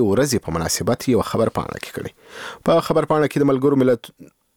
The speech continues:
په خبر پاڼه کې د افغانستان لپاره د ملګرو ملتونو ځانګړي استازي تدامیچ یاماموتو له خولې ویل شوي، دا سازمان د هغو حقوقي کړنلارو، پالیسیو او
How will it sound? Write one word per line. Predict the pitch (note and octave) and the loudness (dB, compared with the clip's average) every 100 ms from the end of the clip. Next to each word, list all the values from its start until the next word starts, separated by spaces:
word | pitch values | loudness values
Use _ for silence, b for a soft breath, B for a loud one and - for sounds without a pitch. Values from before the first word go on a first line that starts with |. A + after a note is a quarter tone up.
| - | 0
په | D#3 D#3 | 2 2
خبر | D#3 D#3 E3 | 0 0 0
پاڼه | D#3+ C#3+ | 0 0
کې | D3 C3+ | 2 0
د | |
افغانستان | B2+ A#2+ C#3+ C#3 A#2+ | 0 -2 0 2 2
لپاره | B2 C3 D#3 | 2 0 2
د | C3+ A2+ | 2 2
ملګرو | G2+ B2 A#2+ | 2 2 2
ملتونو | G#2 - B2 G#2+ | 0 0 0 0
ځانګړي | F#2+ F#2+ G2+ A#2 F#2+ | 0 0 2 2 0
استازي | G#2 G2+ B2+ G#2 | 0 0 0 0
تدامیچ | F#2 G2 A2+ - A2+ G#2+ | 2 2 2 0 0 2
یاماموتو | F2+ F2 G2+ C3+ - - | 2 2 2 2 2 0
له | - | 2
خولې | A#2 G2 | 2 2
ویل | F2+ - | 2 2
شوي، | D3+ F#2+ - B B B B B B B _ _ _ _ | 2 0 -2 B B B B B B B _ _ _ _
دا | - C#3 | 0 2
سازمان | F3+ E3 F3 E3+ | 2 0 0 2
د | D#3 | 2
هغو | D#3+ E3+ D#3+ B2+ | 2 2 2 2
حقوقي | A#2 A#2 G#2 D#3+ | 0 -2 -2 0
کړنلارو، | C#3+ A#2 A2 C#3 D#3+ - | 2 2 2 2 0 0
پالیسیو | A2+ G2 - D3+ D#3 | 0 0 2 2 4
او | D3 | 4